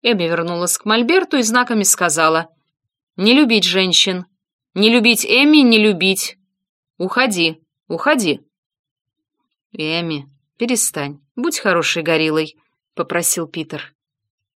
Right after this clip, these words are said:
«А что она сказала?» поинтересовалась Росс,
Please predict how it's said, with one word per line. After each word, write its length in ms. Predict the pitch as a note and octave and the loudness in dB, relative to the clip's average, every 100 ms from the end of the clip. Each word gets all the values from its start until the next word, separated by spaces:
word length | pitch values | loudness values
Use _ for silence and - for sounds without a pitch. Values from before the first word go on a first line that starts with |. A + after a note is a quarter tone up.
| _ _ | _ _
«А 80 | F3 | -10
что 200 | - E4 | -4 -2
она 140 | E4 | 0
сказала?» 640 | - D#4+ B3+ F#3+ D3+ D3 - | 0 0 2 2 2 -4 -10
поинтересовалась 920 | F3+ E3 F3+ E3+ F3+ E3+ F3 E3 - | -10 -8 -6 -2 -2 -2 -4 -4 0
Росс, 300 | G3+ C#4 - | 0 0 -2